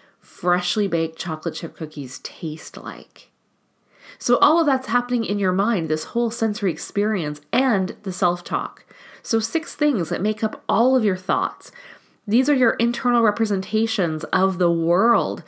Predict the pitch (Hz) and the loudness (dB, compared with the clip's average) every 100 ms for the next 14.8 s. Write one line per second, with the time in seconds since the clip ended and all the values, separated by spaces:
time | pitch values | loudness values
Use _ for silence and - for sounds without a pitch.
0 | - - - 202 202 202 262 214 180 - | -20 -20 -8 -2 0 2 2 2 0 -2
1 | - 233 220 - 226 202 175 185 208 185 | 2 2 4 2 0 0 0 0 0 0
2 | - - 220 226 180 156 160 190 214 208 | -4 -6 -4 -2 -2 -2 -2 -2 -2 -2
3 | 226 240 - 226 220 196 190 185 170 180 | -4 -4 -4 0 2 0 -2 -4 -4 -2
4 | 208 - 170 170 - 190 214 208 170 165 | -4 -4 -6 -4 -4 -2 -2 -2 -4 -4
5 | - 190 196 185 - 170 151 139 135 - | -2 0 0 -2 -4 -2 -2 -4 -8 -10
6 | - - _ _ _ _ _ _ _ _ | -16 -16 _ _ _ _ _ _ _ _
7 | _ _ _ _ _ _ _ _ _ _ | _ _ _ _ _ _ _ _ _ _
8 | - 202 220 - 220 247 247 247 254 196 | -2 0 2 2 2 2 2 2 2 0
9 | 170 170 190 180 - 190 185 - 151 151 | 2 2 0 -2 0 0 0 -2 -2 -2
10 | 151 - 185 185 139 - _ _ _ - | -4 -4 -6 -4 -8 -8 _ _ _ -8
11 | 175 - 165 - 139 - - - _ _ | -6 -2 -4 -4 -6 -8 -10 -20 _ _
12 | _ _ _ _ _ _ _ _ - 262 | _ _ _ _ _ _ _ _ 0 2
13 | - 285 302 302 240 - 233 262 220 185 | 2 0 2 2 -2 0 2 2 2 0
14 | - 214 226 226 - 143 - | 0 0 0 -4 -4 -6 -8